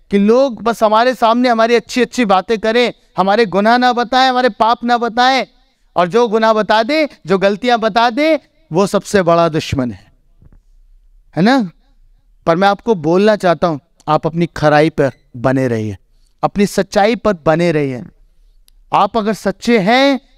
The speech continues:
तो निश्चय परमेश्वर आपकी ओर खड़ा होगा। हालेलुया। दुनिया चाहे कुछ भी करे, परमेश्वर आपकी सच्चाई को जानता है कि आपने सच्चाई में होकर सारे काम किए,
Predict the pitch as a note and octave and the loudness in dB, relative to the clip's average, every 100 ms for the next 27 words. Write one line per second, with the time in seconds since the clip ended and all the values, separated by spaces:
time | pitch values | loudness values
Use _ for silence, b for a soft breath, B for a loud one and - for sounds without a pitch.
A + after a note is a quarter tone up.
0 | - E3 F3+ G#3 - G3+ - D#3+ E3 E3+ | -4 0 0 0 0 0 0 -2 -2 -2
1 | - E3 - C#3 - - C#3+ C3+ - C3+ | 0 -2 -2 -8 -6 -2 0 0 -4 -4
2 | A#2 G#2 G2+ - _ _ _ - - _ | -4 -6 -10 -16 _ _ _ -20 -20 _
3 | - D3 D3 D#3+ E3+ D3 A2+ _ _ _ | -4 0 2 2 2 0 -2 _ _ _
4 | _ _ _ C#3+ G3 A3 C4+ B3+ G3 G#3+ | _ _ _ -4 0 2 4 2 0 0
5 | A3 B3+ G3+ A3+ A#3+ A3 G3+ F#3 B B | 0 -2 -2 0 0 0 0 0 B B
6 | G3 F#3 A3+ A3+ B3 A#3 G#3+ - G#3 F#3+ | -2 2 0 0 0 0 0 -4 -4 -4
7 | - G3+ F3+ G3+ G#3 C#3+ D#3+ E3+ E3 F3+ | -2 -2 0 -2 -4 -2 0 0 0 0
8 | D#3+ D#3+ B2 _ _ _ _ _ E3 F3 | 2 0 -2 _ _ _ _ _ -4 -2
9 | D#3+ G3 B3 - A3+ A#3 G#3+ A3 - - | 2 2 0 0 0 2 0 -4 -4 0
10 | G3+ A#3 G#3+ G3+ G3 G#3 - F3 E3+ E3+ | 0 2 0 0 0 -2 2 2 2 0
11 | D#3+ D3+ E3 D3+ | 0 0 0 0